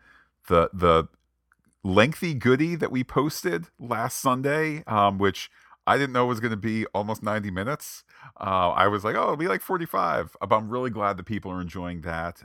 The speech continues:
uh, as, as a perk to those who go to Patreon dot com slash fantastic geek and lend their support.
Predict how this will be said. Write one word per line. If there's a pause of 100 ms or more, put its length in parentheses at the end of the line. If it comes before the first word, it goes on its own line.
uh,
as,
as
a
perk
to
those
who
go
to
Patreon
dot
com
slash (220)
fantastic
geek
and
lend
their
support.